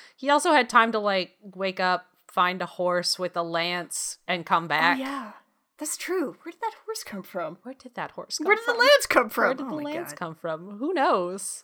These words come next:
Speaker 1: These are questions you don't need answers to.
Speaker 2: Yes. But, but again, it, it's kinda like you said earlier. It's like they, they set these things up. So we see Davin in the beginning. He doesn't know how to joust, and the joust is, like, what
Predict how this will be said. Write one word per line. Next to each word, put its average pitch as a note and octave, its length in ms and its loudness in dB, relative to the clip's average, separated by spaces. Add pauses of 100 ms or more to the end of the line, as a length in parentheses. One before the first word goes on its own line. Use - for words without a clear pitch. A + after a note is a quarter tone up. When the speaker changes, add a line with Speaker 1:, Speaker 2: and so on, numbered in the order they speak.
Speaker 1:
These E4 200 -4
are E4+ 80 2
questions A3+ 440 0
you G3+ 80 -10
don't F#3 220 -2
need E3 160 -8
answers D3 440 -12
to. - 260 -14 (440)
Speaker 2:
Yes. F3 400 -16 (420)
But, B3+ 280 2
but D4 140 4
again, D#4 300 2
it, C#4+ 160 4
it's B3+ 160 -2
kinda E4+ 240 -4
like F4+ 220 0
you B3 160 -8
said A3+ 300 -6
earlier. A3 520 -4
It's G3 160 -6
like G#3 160 -6
they, G#3+ 280 -4 (280)
they G#3+ 160 2
set - 480 0
these D#4 260 -2
things A3+ 300 -4
up. E3+ 320 -4
So - 160 -6
we F3+ 160 -6
see C#4+ 340 -4
Davin A#3+ 340 2
in A3+ 100 -2
the G#3+ 60 -6
beginning. F#3+ 560 -6
He G3+ 160 -14
doesn't G#3+ 380 -2
know G3+ 140 -4
how G3 140 -6
to G3 100 -8
joust, G3+ 640 -2
and F#3 160 -8
the F3+ 60 -8
joust F#3 540 -6
is, F#3 180 -10
like, E3+ 180 -14
what F3+ 280 -8